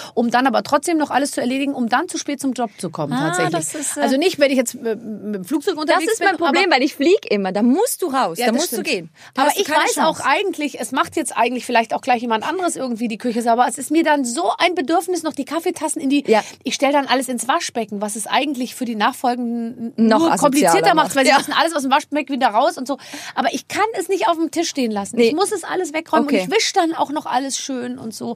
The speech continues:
Speaker 2: Ich
Speaker 1: Heute
Speaker 2: würde
Speaker 1: Morgen
Speaker 2: das
Speaker 1: habe ich
Speaker 2: gerne.
Speaker 1: noch, ich hatte schon den Mantel an und die Schlüsselkette um den Hals, da habe ich noch, bin ich noch mal hochgegangen, habe so einen Saugpömpel geholt,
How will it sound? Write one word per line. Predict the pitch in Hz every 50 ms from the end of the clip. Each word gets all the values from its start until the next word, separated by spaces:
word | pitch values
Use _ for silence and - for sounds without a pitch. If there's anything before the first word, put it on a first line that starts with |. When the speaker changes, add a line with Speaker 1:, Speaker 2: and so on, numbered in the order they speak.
| - -
Speaker 2:
Ich | 233 -
Speaker 1:
Heute | 277 302 359
Speaker 2:
würde | 427 -
Speaker 1:
Morgen | - 320 359 - 415
Speaker 2:
das | 320
Speaker 1:
habe | 349 370 370
ich | 339
Speaker 2:
gerne. | 339 339
Speaker 1:
noch, | 359 370 - - - - -
ich | - - -
hatte | 349 466 -
schon | 381 - 415 392
den | 403 392
Mantel | 359 381 392 392 381 370
an | - - 269 330 330 - - - - -
und | - 302 285 262
die | 294 262
Schlüsselkette | - - 370 440 440 440 415 320 - - - - - -
um | - 311 311
den | 339 320 277
Hals, | 294 277 277 - - - -
da | - 269
habe | 262 269 285
ich | -
noch, | 294 311 311 - - - -
bin | - 320
ich | 320 320
noch | 320 285
mal | 294
hochgegangen, | 277 330 359 - 359 294 320 320 311 277
habe | 269 -
so | - - 269
einen | 254
Saugpömpel | 233 - 302 359 415 - - - 277 262 247 277 262
geholt, | 214 247 226 220 247 262 294